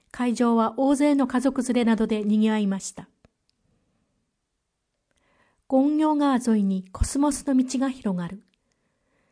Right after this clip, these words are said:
川町区の権行川東岸沿いに、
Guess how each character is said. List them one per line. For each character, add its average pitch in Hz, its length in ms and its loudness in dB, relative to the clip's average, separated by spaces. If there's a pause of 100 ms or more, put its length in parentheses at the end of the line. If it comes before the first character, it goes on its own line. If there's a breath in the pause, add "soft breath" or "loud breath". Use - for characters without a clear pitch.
(240)
川 269 180 -2
町 269 280 0
区 254 100 0
の 233 180 2
権 277 340 2
行 302 180 4
川 277 280 2 (300)
東 269 460 2
岸 233 100 -2
沿 214 120 2
い - 40 2
に、 185 180 -2